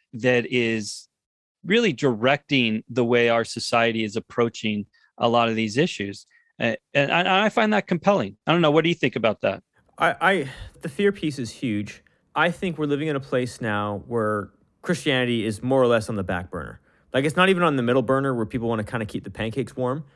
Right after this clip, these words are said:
Speaker 2: It's sitting on the back burner. It's like, "I'll get to it eventually or not. I, I really don't care."
Speaker 1: Well, I guess I'm saying, Daniel, there's, there's maybe a lot of things on the back burner right now.
Speaker 2: Yeah,
Speaker 1: E-,
Speaker 2: yeah.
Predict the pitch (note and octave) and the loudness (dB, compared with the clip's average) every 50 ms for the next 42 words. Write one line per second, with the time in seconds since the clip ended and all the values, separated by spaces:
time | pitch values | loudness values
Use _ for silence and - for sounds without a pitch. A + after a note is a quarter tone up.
0 | _ _ _ - - C3+ C3+ - F#3+ E3+ F3 F3+ F#3+ G3+ F3+ A#2+ G#2 G#2 G#2 - | _ _ _ -6 -6 -4 -2 0 2 2 2 2 2 2 2 2 0 0 0 -2
1 | A2 G#2 G#2+ A2 A2 - B2+ A2+ - - B2+ A2+ - C3+ C3+ C3+ - D3 D3 C#3+ | -2 -2 -2 -2 -2 -4 -4 -2 0 0 0 2 2 2 0 0 0 -2 0 0
2 | C3 - - - A2 G2+ G#2 G#2 G2+ - - A2 G#2 G2+ G2+ G2 G2 - _ _ | 0 -2 -4 -6 -4 -4 -4 -4 -4 -6 -6 -4 -2 -2 -2 -4 -6 -12 _ _
3 | _ _ - - D3 C3+ A#2+ G#2+ G2 G2 G2+ - - _ _ _ _ _ _ - | _ _ -2 0 2 2 2 2 0 -2 -2 -4 -8 _ _ _ _ _ _ -20
4 | - - C3 C#3 C#3 - C3+ C#3 C3+ C#3+ C3+ B2 A#2 A2 - - - A2+ G2+ F#2+ | -10 -4 -2 -2 0 0 0 0 2 4 4 4 2 0 -2 -4 -4 -2 -2 0
5 | F#2 F2 F#2 - _ _ _ _ _ _ _ - E3+ F#3 G3 - C4+ - - C4 | -2 -4 -6 -10 _ _ _ _ _ _ _ 4 6 6 6 6 4 2 4 2
6 | B3+ G#3+ - A3 G3+ F3+ D3 - F3 E3 E3 E3 D#3+ C#3+ D#3 D3 A#2+ - - _ | 2 4 4 4 4 4 4 4 4 4 4 2 2 4 2 2 2 0 -8 _
7 | _ _ - D#3 D3+ - - C#3+ E3+ F3 F#3 F3+ C3 A#2 A2 A2 B2 C#3 E3+ F#3+ | _ _ 2 2 2 4 4 4 4 6 6 4 4 4 4 4 6 6 6 6
8 | D#3 A#2+ G2+ - - B2 A2+ G#2+ G#2 G#2+ A2+ G#2+ G#2 G2+ G2+ A2+ G#2+ G2 - _ | 4 2 0 0 0 0 2 2 0 0 0 0 0 0 0 0 0 0 0 _
9 | - G#2+ G2+ G2+ G2+ G2+ G2 G2 G2 - - G#2 G2+ - _ _ _ _ _ _ | -4 -4 -4 -4 -8 -10 -10 -10 -12 -12 -14 -16 -16 -18 _ _ _ _ _ _
10 | - - D3+ E3+ A#3 G#3 B2 F2 - - - F3+ A3 D#3 F#2+ | -12 -4 2 4 4 4 4 2 -2 -4 0 2 2 2 2